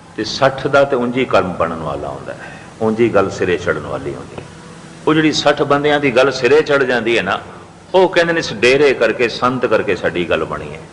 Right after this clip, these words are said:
ਉਹ ਫਿਰ ਸੱਠ ਕਮ ਸੇ ਕਮ ਹੋਰ ਸੱਠਾਂ ਨੂੰ ਲੈ ਆਉਂਦੇ ਨੇ, ਤੇ ਉਹਨਾਂ ਦੇ ਚੋਂ ਵੀ ਕੁਛ ਇੱਕ ਦੀ ਗੱਲ ਤੇ ਉਂਝ ਹੀ ਬਣਨ ਵਾਲੀ ਹੁੰਦੀ, ਜੇ ਡੇਰੇ ਨਾ ਵੀ ਜਾਂਦੇ ਤਾਂ ਵੀ ਬਣਨੀ ਸੀ। ਇਹ ਵੀ ਮੈਂ ਅਰਜ਼ ਕਰਦੇ ਹਾਂ, ਜੇ ਨਾ ਵੀ ਤੀਰਥਾਂ ਤੇ ਜਾਂਦੇ ਤਾਂ ਵੀ ਬਣਨੀ ਸੀ।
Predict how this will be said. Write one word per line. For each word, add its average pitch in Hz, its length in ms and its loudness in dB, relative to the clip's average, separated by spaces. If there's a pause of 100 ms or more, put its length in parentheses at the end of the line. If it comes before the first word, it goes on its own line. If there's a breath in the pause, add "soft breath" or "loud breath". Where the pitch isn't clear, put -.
(480)
ਉਹ 180 160 4
ਫਿਰ 160 180 2
ਸੱਠ 151 320 0
ਕਮ 135 220 0
ਸੇ 113 160 -2
ਕਮ 107 160 -2
ਹੋਰ 110 260 4
ਸੱਠਾਂ 127 360 2
ਨੂੰ 123 120 0
ਲੈ 117 140 2
ਆਉਂਦੇ 98 220 -4
ਨੇ, 95 160 -12 (1700)
ਤੇ 123 60 2
ਉਹਨਾਂ 127 220 4
ਦੇ 139 100 2
ਚੋਂ 139 160 0
ਵੀ 143 100 2
ਕੁਛ 139 260 0
ਇੱਕ 135 120 2
ਦੀ 127 160 2
ਗੱਲ 120 160 4
ਤੇ 131 100 0
ਉਂਝ 143 200 0
ਹੀ 143 60 4
ਬਣਨ 98 280 0
ਵਾਲੀ 98 240 2
ਹੁੰਦੀ, 107 180 0
ਜੇ 104 100 -4
ਡੇਰੇ 113 280 4
ਨਾ 110 200 2
ਵੀ 135 140 0
ਜਾਂਦੇ 110 260 0
ਤਾਂ 113 180 2
ਵੀ 120 120 -2
ਬਣਨੀ 82 300 -4
ਸੀ। - 240 -12
ਇਹ 107 100 2
ਵੀ 117 100 0
ਮੈਂ 107 140 -2
ਅਰਜ਼ - 120 -12
ਕਰਦੇ 78 260 -10
ਹਾਂ, - 220 -16 (1800)
ਜੇ 110 80 2
ਨਾ 113 200 4
ਵੀ 135 140 0
ਤੀਰਥਾਂ 123 380 0
ਤੇ 113 120 0
ਜਾਂਦੇ 104 240 0
ਤਾਂ 107 200 0
ਵੀ 117 120 0
ਬਣਨੀ 82 340 -6
ਸੀ। - 180 -6